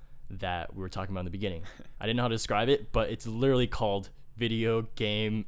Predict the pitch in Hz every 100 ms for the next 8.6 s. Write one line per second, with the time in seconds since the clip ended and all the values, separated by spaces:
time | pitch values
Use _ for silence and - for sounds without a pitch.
0 | - 110 104 - 110 104 104 101 101 101
1 | 98 101 98 95 90 95 80 - - -
2 | - - - - 95 - 95 82 - -
3 | - - - - - - - - - 95
4 | 117 127 151 117 110 117 143 - - -
5 | - - - - - 135 - 98 85 85
6 | 80 82 - 85 113 117 110 98 90 87
7 | 82 - - 101 113 123 120 120 131 -
8 | - - 107 110 123